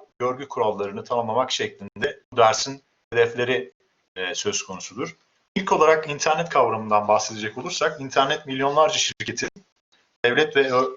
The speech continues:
öğretim kurumlarının ve bireylerin bağlandığı ağların dünya çapında oluşturduğu genel yapıyı ifade etmektedir.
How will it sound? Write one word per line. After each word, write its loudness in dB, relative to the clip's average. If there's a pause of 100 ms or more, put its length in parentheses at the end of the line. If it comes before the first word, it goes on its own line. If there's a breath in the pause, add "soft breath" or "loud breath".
öğretim 0
kurumlarının -2 (440)
ve 0
bireylerin 4 (200)
bağlandığı 2
ağların 4
dünya -4
çapında -4
oluşturduğu -4 (340)
genel 4
yapıyı -4
ifade 2
etmektedir. -10